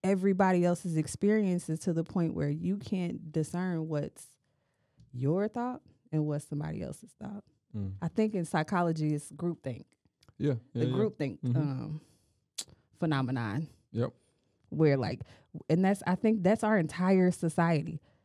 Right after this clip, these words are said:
Speaker 2: Mm-hmm.
Speaker 1: We have probably, I won't say eight billion people, but probably at least five billion people living that groupthink phenomenon right now
Speaker 2: Yeah.
Speaker 1: because we have access to everybody else's mind.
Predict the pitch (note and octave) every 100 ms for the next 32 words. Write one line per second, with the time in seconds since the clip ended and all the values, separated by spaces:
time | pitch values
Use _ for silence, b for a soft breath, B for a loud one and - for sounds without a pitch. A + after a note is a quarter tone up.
0 | _ _ _ _ - G#2+ A#2+ C#3+ F3 G3
1 | A3+ G3+ F3 E3 - G3+ G#3+ F#3+ E3+ D3+
2 | F3+ G#3+ F#3 - E3 D3 - _ _ -
3 | F#3 F#3 E3 G3 A3 A3+ A3 B3 A#3 A#3
4 | F#3+ D#3+ G3+ G#3 G#3 F#3+ F#3+ E3+ F#3 A3+
5 | B3 - E3+ A3 G#3 E3 F3+ F#3 F3 -
6 | G#3+ A3 E3+ D#3+ E3 _ _ _ _ _
7 | _ _ _ _ _ _ D#3+ E3 G3+ G#3+
8 | G3+ G#3 F#3 D#3+ G3 B3 - G3 - G#3+
9 | G#3+ C4 G3+ E3 D3+ C#3+ C3+ C3 B2+ -
10 | B2 D3 E3+ F3+ G#3 G3+ - G3 - F3+
11 | - - F#3 G3 F#3+ F#3 F3+ D#3+ D#3 D#3+
12 | F#3 C#3+ B2 -